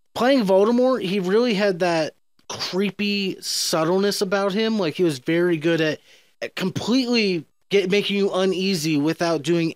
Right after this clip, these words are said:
anything that should have made you uneasy, other than just talking.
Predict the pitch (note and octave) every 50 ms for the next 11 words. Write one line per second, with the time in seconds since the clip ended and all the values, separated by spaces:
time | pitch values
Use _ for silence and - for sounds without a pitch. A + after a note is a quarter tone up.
0 | _ - F3 F3 F#3 G3 G3 F#3 - - F3+ F3 E3+ D#3+ D3+ D3+ - F3+ E3 D#3
1 | E3 C#3 D#3 D3+ C#3+ B2+ C#3+ C#3+ C3+ C3+ C3+ B2+ G2 F2 - _ _ _ _ _
2 | _ D#3+ E3+ E3+ E3+ D#3+ E3+ E3 C#3+ D#3+ D#3+ D3 - - - _ _ - - D#3+
3 | D3 C#3 - - A#2 F#2+